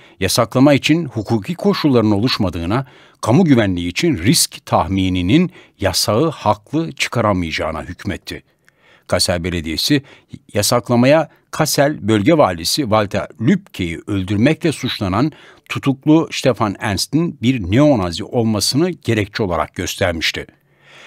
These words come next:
Gösteri, basının kışkırtmalarına, iftira ve susturma fantezilerine karşı sloganıyla yapılacak. Neonazi Parti tarafından yapılan açıklamaya göre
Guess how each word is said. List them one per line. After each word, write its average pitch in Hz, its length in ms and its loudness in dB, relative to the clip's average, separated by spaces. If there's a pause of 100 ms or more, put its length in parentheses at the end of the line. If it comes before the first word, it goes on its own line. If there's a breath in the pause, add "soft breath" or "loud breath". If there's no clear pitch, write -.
(260 loud breath)
Gösteri, 143 560 2 (280)
basının 117 500 2
kışkırtmalarına, 101 1120 -2 (340 soft breath)
iftira 120 680 0
ve 104 180 -2
susturma 107 640 0 (100)
fantezilerine 95 840 -2
karşı 107 420 -2
sloganıyla 92 580 -2
yapılacak. 78 580 -8 (280)
Neonazi 95 420 0
Parti 101 300 -2
tarafından 120 420 2
yapılan 117 360 2
açıklamaya 101 480 -2
göre 113 260 0